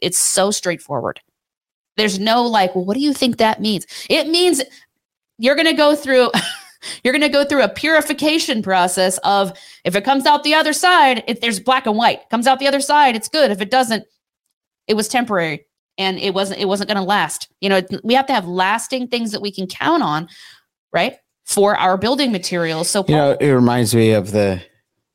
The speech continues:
Speaker 2: story of, um, of the three bears, right?
Speaker 1: <laughs> Yes.
Speaker 2: And, and, and so they build their, their houses, all these, by these different materials.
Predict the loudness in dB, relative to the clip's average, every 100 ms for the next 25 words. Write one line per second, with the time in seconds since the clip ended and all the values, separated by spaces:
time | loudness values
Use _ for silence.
0 | _ -14 -2 2 2 2 -2 -8 -8 -4
1 | -4 -4 -10 _ _ _ _ _ _ -20
2 | _ -6 -2 -2 -4 -4 -2 0 0 0
3 | 0 -4 -4 -4 -4 _ _ _ -2 -2
4 | -2 -4 0 0 -2 -10 -6 -2 -2 0
5 | 0 0 2 0 4 4 4 4 4 4
6 | 4 2 2 -4 -16 _ _ -2 0 2
7 | 2 2 2 0 -4 -6 -10 _ 0 0
8 | 2 0 -4 -6 -4 -2 -2 -6 _ _
9 | _ _ _ _ _ -8 -4 -2 -2 -4
10 | -4 -6 0 2 2 -2 -6 -8